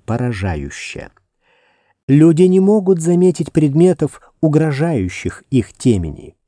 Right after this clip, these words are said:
Не могут перечислить десять окружающих предметов. Не могут указать самых простых обстоятельств обстановки.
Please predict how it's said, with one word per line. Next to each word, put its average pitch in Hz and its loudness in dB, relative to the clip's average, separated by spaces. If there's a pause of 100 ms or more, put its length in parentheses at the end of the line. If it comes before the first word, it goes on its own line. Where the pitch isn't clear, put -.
(500)
Не 135 4
могут 170 0
перечислить 165 -2
десять 165 2
окружающих 151 -2
предметов. 131 -2 (580)
Не 131 4
могут 170 0
указать 151 -4
самых 175 -4
простых 131 -4
обстоятельств 147 -4
обстановки. - -6